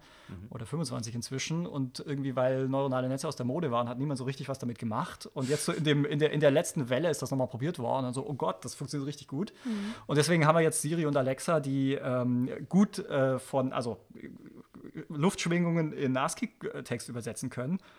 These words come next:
Speaker 2: Aber dann geht halt die große Ratlosigkeit los,
Speaker 3: Mhm.
Speaker 2: äh, wie jeder, der mal mit so einem Ding sich versucht hat zu unterhalten, sofort merkt. Äh, die checken halt über gar, die gar nichts. Also die suchen nur nach Schlüsselworten und schlagen die bei Wikipedia nach.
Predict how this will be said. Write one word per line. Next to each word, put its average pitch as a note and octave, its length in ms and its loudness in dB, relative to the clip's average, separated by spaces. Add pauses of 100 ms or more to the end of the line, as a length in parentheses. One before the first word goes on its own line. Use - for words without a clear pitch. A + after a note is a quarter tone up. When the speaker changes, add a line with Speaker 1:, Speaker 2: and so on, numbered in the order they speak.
(140)
Speaker 2:
Aber C3 180 2
dann G3+ 240 2
geht A3 140 2
halt F#3 100 0
die D#3+ 60 -4
große D3+ 260 -2
Ratlosigkeit C3 640 -8
los, G#3 380 -6
Speaker 3:
Mhm. A#3+ 140 -10
Speaker 2:
äh, B2+ 180 -4
wie C3 60 -4
jeder, C#3+ 260 0
der C#3+ 100 2
mal C3+ 140 0
mit B2+ 80 -2
so C3+ 80 -2
einem B2+ 60 0
Ding D3 120 -4
sich C#3 300 -8 (320)
versucht C#3 280 -8
hat C#3+ 100 -4
zu D3+ 100 -6
unterhalten, C#3 640 0
sofort D3 380 2
merkt. C#3+ 540 0
Äh, B2+ 320 -4
die C3+ 80 0
checken D3+ 260 0
halt D#3 100 0
über E3 140 0
gar, E3 220 0
die D#3+ 100 -8
gar F3+ 220 4
nichts. - 280 -6
Also - 160 -8
die C3 120 -4
suchen E3+ 280 0
nur E3+ 80 0
nach E3 140 0
Schlüsselworten E3+ 640 0
und C#3+ 280 -4
schlagen C#3 300 0
die D3+ 60 -4
bei D3 100 -2
Wikipedia C#3 420 0
nach. - 260 -12